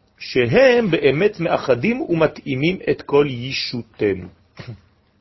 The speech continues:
Maintenant, conséquence de tout ce qu'on vient de dire, כל מה שאנו מתעלים, plus nous montons, אל הסכמת החפץ, à l'acceptation, à la prise de conscience et à l'acceptation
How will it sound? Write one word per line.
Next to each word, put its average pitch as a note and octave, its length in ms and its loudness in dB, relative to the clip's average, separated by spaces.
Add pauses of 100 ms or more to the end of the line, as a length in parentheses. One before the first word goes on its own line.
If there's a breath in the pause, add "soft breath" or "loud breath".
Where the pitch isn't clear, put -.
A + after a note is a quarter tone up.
(1080)
Maintenant, E3+ 440 0 (120)
conséquence C#3+ 480 0
de A#2+ 60 -2
tout C3 100 -8
ce - 80 -16
qu'on C3 120 -2
vient A2+ 120 0
de F#2+ 100 -4
dire, G#3 240 -4 (800 soft breath)
כל D4 220 6
מה C4+ 140 4
שאנו G#3+ 280 -2
מתעלים, E3 540 0 (240)
plus C#4+ 460 4
nous G3+ 280 2
montons, F#3+ 560 4 (1160 soft breath)
אל G#3 160 8
הסכמת A3 680 4
החפץ, - 680 0 (1080)
à D3 180 6
l'acceptation, D#3+ 1200 0 (120)
à C3+ 60 2
la C3+ 100 4
prise A3+ 300 2
de G3 80 4
conscience D#3 720 0
et - 20 6
à C3 100 6
l'acceptation E3 840 2